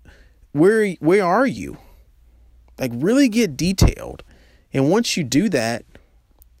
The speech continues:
you fill in the gap and say, "Okay, every time," state your name, "every time blank feels like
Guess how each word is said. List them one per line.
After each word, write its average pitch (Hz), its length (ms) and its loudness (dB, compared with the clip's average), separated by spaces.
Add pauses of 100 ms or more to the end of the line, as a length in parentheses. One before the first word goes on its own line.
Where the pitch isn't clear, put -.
(140)
you 151 120 -4
fill 220 300 2
in 214 120 -2
the 156 100 -2
gap 147 460 -2
and 135 100 -4
say, - 280 0
"Okay, 127 500 -2 (2500)
every 208 460 0
time," 117 560 0 (140)
state - 340 0
your 180 100 2
name, 113 500 -4
"every 175 300 0
time 139 440 -2
blank 131 640 -4 (1000)
feels 180 680 0
like 147 420 0